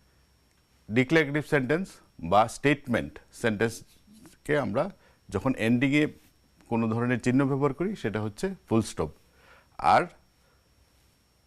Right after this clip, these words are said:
কমান্ড বা কোনো ধরনের ইম্পারেটিভ সেন্টেন্সে আমরা কিন্তু ফুল স্টপ ব্যবহার করি। একটা সেন্টেন্স দেখলে আমরা বুঝতে পারবো, যেরকম, "I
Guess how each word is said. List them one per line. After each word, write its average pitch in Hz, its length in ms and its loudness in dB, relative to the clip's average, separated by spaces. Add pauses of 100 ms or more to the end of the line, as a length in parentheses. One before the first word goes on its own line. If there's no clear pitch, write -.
(200)
কমান্ড 160 460 4
বা 98 320 2 (220)
কোনো 127 200 0
ধরনের 139 400 2
ইম্পারেটিভ 175 500 2
সেন্টেন্সে 98 580 -2 (200)
আমরা 98 280 -4
কিন্তু 117 400 -6 (280)
ফুল 117 160 2
স্টপ - 180 -2
ব্যবহার 92 360 0
করি। 78 260 -8
একটা 98 160 -4
সেন্টেন্স 127 400 2
দেখলে 113 340 -2
আমরা 98 180 -4
বুঝতে 95 260 -4
পারবো, 71 300 -6 (580)
যেরকম, 101 480 0 (2500)
"I 101 260 0